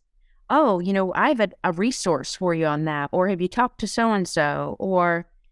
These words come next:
you know, we do such a great job with our structured education, but it's that engagement, that communication and support, professional to professional, that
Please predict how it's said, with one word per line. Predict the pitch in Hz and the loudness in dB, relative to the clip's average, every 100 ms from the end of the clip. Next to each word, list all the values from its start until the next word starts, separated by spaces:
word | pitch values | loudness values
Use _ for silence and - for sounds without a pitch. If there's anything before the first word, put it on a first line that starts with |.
| _ _ _ _ - | _ _ _ _ -2
you | 226 | 2
know, | 196 | 2
we | 185 226 | 0 -2
do | 240 254 | 0 0
such | 226 - 226 | 0 0 0
a | 226 | 0
great | 185 175 185 202 190 | -4 -4 -2 -2 -2
job | - 190 175 160 | 0 2 2 0
with | 175 | -4
our | 165 151 | -4 -6
structured | - - 185 - 214 196 | -8 -2 -2 -2 -4 -2
education, | 196 202 - 202 190 208 196 196 _ _ _ _ _ | -2 -4 -4 -4 -2 -2 0 -2 _ _ _ _ _
but | 196 190 | 0 0
it's | - - | -2 -2
that | 185 160 - | 0 2 0
engagement, | 175 170 - 196 185 208 196 185 - | -2 -2 -2 -2 -2 -2 0 0 -2
that | 165 - | -4 -2
communication | 190 185 180 196 185 - 170 - | -2 -2 -2 -2 -4 -2 -4 -4
and | 165 | -6
support, | - 175 - 196 170 - | -6 -8 -4 0 0 -2
professional | 175 - 180 - 180 160 | -8 -4 -2 -2 -4 -4
to | - | -8
professional, | - 160 170 170 170 147 147 - _ _ _ _ - | -12 -4 -4 -2 -2 -2 -4 -8 _ _ _ _ -8
that | 175 170 156 | -2 0 0